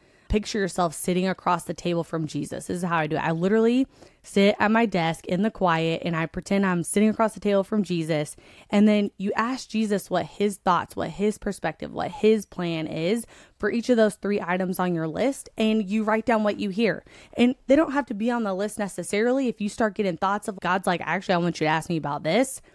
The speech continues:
then you just let God direct it. You let the Holy Spirit direct you instead of you trying to keep it all in a box. Sometimes it's all over the place. I'm not gonna lie. When we ask specific questions related,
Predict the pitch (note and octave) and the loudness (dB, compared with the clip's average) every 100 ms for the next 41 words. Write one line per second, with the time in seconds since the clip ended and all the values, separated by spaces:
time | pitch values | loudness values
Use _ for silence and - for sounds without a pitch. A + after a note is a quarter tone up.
0 | _ _ _ - A3 G#3+ F3+ B3 D#4 - | _ _ _ 2 4 4 4 4 2 2
1 | - G3+ F#3 D#3+ G#3+ F#3 E3+ F3 F#3 - | 2 2 2 2 4 2 -2 0 0 -2
2 | - - F#3 A#3+ C4+ - - A3 A#3 - | -8 -4 0 2 2 -2 2 2 2 -2
3 | G#3 G#3 - E3 E3 - - F3 G3+ C4+ | 0 0 -2 -6 -6 -6 -4 0 4 2
4 | - - - - G3+ G#3 G#3 F#3+ - G3+ | 0 -10 -12 0 2 4 4 2 0 2
5 | G#3+ - A3+ G3+ - A3 F3+ F#3 F#3+ F#3 | 2 2 0 0 -2 -2 0 2 2 2
6 | C#3+ D3 F#3+ C4+ - - _ _ - - | 2 4 4 2 -4 -18 _ _ -14 2
7 | A#3 C4 B3+ C4 A#3 A3 G#3+ G#3 F#3 F#3 | 4 4 2 0 0 2 2 2 0 -2
8 | - F3 D3+ F#3 F3+ F3 F3+ F3 D#3+ - | -2 -6 -6 -2 0 0 0 0 -2 -2
9 | G#3+ A3+ - A#3+ - B3+ G#3+ G#3 - F#3+ | 0 0 0 -2 -2 -4 -2 -4 -2 -2
10 | G3 G3 F#3 E3+ F3 F3+ F3+ F#3 E3+ | -2 -2 -2 -2 -2 0 0 0 0